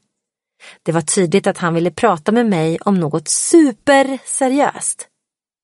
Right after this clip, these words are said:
"Mm, Nicky, får jag fråga dig en viktig sak?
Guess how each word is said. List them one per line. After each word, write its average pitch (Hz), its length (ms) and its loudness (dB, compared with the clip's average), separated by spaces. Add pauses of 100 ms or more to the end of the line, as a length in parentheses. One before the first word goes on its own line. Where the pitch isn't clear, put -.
(640)
"Mm, 285 340 2
Nicky, 208 320 0
får 285 140 0
jag 285 80 0
fråga 220 260 0
dig 175 100 2
en 170 80 0
viktig 156 220 -6
sak? - 440 -8